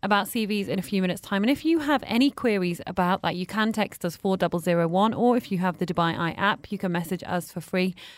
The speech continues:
That new number, of course, oh four eight seven one five five zero zero. Now, first of all, let's have a little chat to you all about what you've been up to. Now, Adam, uh, Michael Page, where you work, has released a report on benefits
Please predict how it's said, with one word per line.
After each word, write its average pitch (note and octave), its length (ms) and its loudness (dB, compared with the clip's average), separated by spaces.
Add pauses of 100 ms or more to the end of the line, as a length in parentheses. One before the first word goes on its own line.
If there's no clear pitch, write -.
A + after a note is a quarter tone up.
(120)
That A#3+ 100 2
new C4 140 4
number, G#3 180 2
of D3+ 220 0
course, E3+ 360 0
oh C4 140 2
four F3+ 320 0
eight A3+ 220 0
seven F3 260 -4
one D#3+ 220 0 (260)
five C4+ 300 0
five D#3 360 -6 (160)
zero F3 440 0
zero. E3+ 500 -2
Now, F#3+ 300 0 (340)
first F4+ 320 2
of A3 100 -2
all, E3 380 0
let's G#3 480 0 (240)
have G3+ 420 0 (140)
a F#3+ 80 -4
little A3 520 0 (100)
chat - 480 -2 (380)
to F4+ 100 4
you D4 180 6
all F3 280 4
about F#3 340 0
what F3+ 240 -2
you've F3 320 -2
been E3+ 180 2 (100)
up - 260 -4 (120)
to. E3+ 280 -4 (340)
Now, A#3 240 0
Adam, G3+ 500 0
uh, G#3 160 0
Michael C4 320 2
Page, E3 480 -2
where F#3 140 4
you E3+ 160 -2
work, E3 220 -2
has F#3 360 -2
released A#3+ 300 0
a A#3 40 -2
report F#3+ 380 -4
on F3 240 -2
benefits F3 680 -4